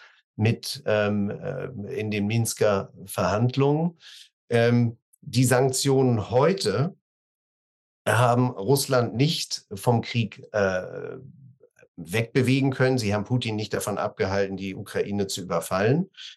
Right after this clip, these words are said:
Äh, die Sanktionen waren ja angekündigt vor dem Krieg. Das hatten ihm Macron und Scholz und Biden klargemacht. Ähm,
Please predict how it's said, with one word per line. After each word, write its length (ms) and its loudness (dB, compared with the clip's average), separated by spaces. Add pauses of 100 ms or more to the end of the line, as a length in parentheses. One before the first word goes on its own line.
(160)
Äh, 160 2
die 140 0
Sanktionen 600 0
waren 280 2
ja 160 2
angekündigt 920 0
vor 160 -2
dem 200 -4
Krieg. 340 -4
Das 180 -10
hatten 280 -4
ihm 160 -4
Macron 640 0
und 160 -4
Scholz 520 -2
und 200 -6
Biden 340 0
klargemacht. 680 -2 (800)
Ähm, 400 2